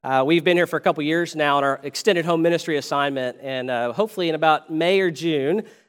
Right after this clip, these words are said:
uh, if we get our adopted daughter's U S passport and visas, we'll be making our way back to India, uh, Lord willing. So that's an exciting update, and hopefully we'll get to move forward with that. Uh, I'm excited to share God's word with you from Psalm one thirty-eight this morning. I'd invite you to turn there,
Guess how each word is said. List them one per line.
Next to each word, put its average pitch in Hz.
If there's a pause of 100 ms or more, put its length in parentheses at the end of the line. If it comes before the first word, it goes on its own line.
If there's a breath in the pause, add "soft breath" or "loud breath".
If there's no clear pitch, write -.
(120)
uh, 131
if 127
we 143
get 147
our 131
adopted 139
daughter's 135
U 143
S 131
passport 175
and 127
visas, 151
we'll 135
be 135
making 135
our 123
way 120
back 123
to 117
India, 110 (300 soft breath)
uh, 113
Lord 120
willing. 104
So -
that's 113
an 123
exciting 120
update, 123
and 110
hopefully 117
we'll 113
get 110
to 113
move 110
forward 127
with 107
that. 117 (580 loud breath)
Uh, 135
I'm 170
excited 196
to 175
share 196
God's 165
word 190
with 185
you 196
from 151
Psalm 160
one 170
thirty-eight 170
this 190
morning. 185
I'd 135
invite 143
you 151
to 127
turn 175
there, 170